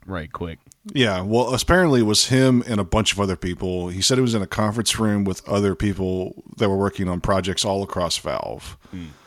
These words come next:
Speaker 2: So I guess they'd be able to answer anything. Um, one of the major themes that comes out of a lot of his responses was support. He says that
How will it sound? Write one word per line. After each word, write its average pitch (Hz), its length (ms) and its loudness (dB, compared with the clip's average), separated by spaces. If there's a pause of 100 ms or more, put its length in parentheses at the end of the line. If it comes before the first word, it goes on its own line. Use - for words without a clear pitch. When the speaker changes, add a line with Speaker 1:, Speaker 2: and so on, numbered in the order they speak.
(120)
Speaker 2:
So - 160 0
I 98 60 4
guess 101 180 0
they'd 101 140 0
be 98 140 0
able 92 160 0
to 85 160 -6
answer 90 340 -2
anything. 90 500 -2 (680)
Um, 98 360 2
one 123 160 6
of 160 80 4
the 143 60 2
major 117 360 4
themes 110 360 2
that 101 80 -4
comes 101 240 0
out 98 80 4
of - 320 -6
a 107 80 -4
lot 98 160 2
of 92 40 -4
his 92 160 -2
responses 92 560 -4
was 87 160 -2
support. - 800 -2 (720)
He 98 120 -2
says 92 520 0
that 87 240 -4